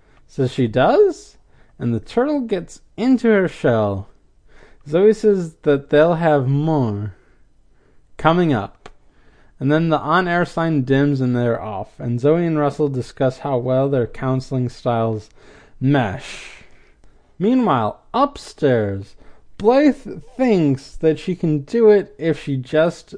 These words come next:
focuses. And thinks of a few nonverbal ways to ask Jebby her point.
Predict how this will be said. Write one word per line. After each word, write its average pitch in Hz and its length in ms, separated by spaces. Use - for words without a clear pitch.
focuses. - 1200
And 131 480
thinks 185 320
of 156 100
a 127 60
few 202 280
nonverbal 180 960
ways 139 440
to 123 540
ask 117 300
Jebby 117 560
her 110 200
point. - 640